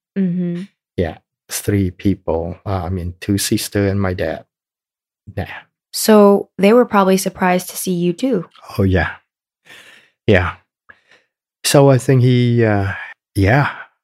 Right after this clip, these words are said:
Speaker 2: we just, like, stand there. So,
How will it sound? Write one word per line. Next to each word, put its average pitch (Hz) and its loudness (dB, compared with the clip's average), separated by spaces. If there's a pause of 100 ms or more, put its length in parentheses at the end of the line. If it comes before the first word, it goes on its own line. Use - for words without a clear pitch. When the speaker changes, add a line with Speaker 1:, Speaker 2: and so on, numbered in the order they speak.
(280)
Speaker 2:
we 90 -2
just, 87 -8
like, 87 -10 (840)
stand 87 -2
there. 110 2
So, 90 -4